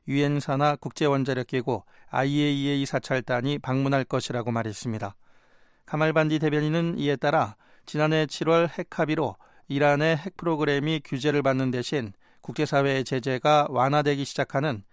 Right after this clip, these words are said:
이른바 합의 이행일이 임박했다고 강조했습니다. 아락 원자로의 노심 제거로 이란은 핵무기 제조에 필요한 플루토늄 생산 능력을 대부분 잃게 됩니다. 이는 이란과 서방 간 핵 협상 과정에서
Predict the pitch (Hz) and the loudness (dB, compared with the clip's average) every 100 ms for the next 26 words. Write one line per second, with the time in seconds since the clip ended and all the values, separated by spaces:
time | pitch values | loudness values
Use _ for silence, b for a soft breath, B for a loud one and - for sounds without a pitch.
0 | b b b 135 135 151 151 - 175 170 | b b b -2 2 4 2 0 -2 0
1 | 170 135 139 143 139 139 101 - b - | 0 0 -2 0 0 -2 -6 -10 b -6
2 | 135 151 147 147 131 135 120 113 135 123 | 0 2 0 -2 -2 -2 -2 -2 -2 0
3 | 120 - 127 107 101 - b b b b | -2 -4 -8 -4 -6 -6 b b b b
4 | b b b b 123 135 156 160 160 165 | b b b b 0 4 4 4 2 4
5 | 160 160 175 147 143 160 151 139 143 165 | 4 2 2 0 0 0 0 0 0 0
6 | 127 135 147 170 165 - 180 170 165 156 | 0 0 0 0 -2 -4 -4 -2 -2 -2
7 | 151 131 139 - 131 131 156 151 - 170 | -2 -2 -2 -2 -2 0 0 -2 -2 -2
8 | 160 - 156 156 147 143 139 139 131 123 | -2 -2 -2 0 0 -2 0 -2 -2 -2
9 | 123 120 123 104 b b b 131 123 139 | -2 -2 -4 -6 b b b -4 -2 -2
10 | 139 135 123 139 123 107 107 98 - b | -2 -4 -2 -2 -2 -4 -6 -8 -12 b
11 | b b b 135 139 156 165 165 147 156 | b b b -6 -2 0 0 0 0 2
12 | 156 160 160 156 151 151 151 160 160 180 | 2 4 2 4 2 2 2 0 0 -2
13 | - 160 170 151 135 131 131 123 117 131 | -6 -4 0 2 2 2 0 -2 -2 -2